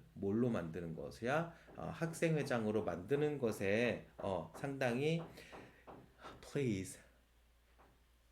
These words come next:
Good for her. 어, 그녀 좋겠다. "I hope my friends help me good." 아니, "help me too." 나도 희망한다. 내 친구들이,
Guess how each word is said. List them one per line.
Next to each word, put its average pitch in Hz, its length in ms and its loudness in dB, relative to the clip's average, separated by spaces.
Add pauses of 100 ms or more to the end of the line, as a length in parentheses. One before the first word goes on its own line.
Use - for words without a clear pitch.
(760)
Good 165 220 6
for 139 200 6
her. 85 320 4 (400)
어, 120 800 4
그녀 151 220 0
좋겠다. 101 840 -2 (260)
"I 107 160 4
hope 165 300 4
my 104 200 4
friends 127 640 -2
help 104 340 -2
me 95 340 -2
good." 107 420 2 (440)
아니, 92 220 -4
"help 123 320 4
me - 240 2
too." 127 520 0 (200)
나도 107 480 0
희망한다. 123 800 0
내 90 180 -2
친구들이, 110 800 -2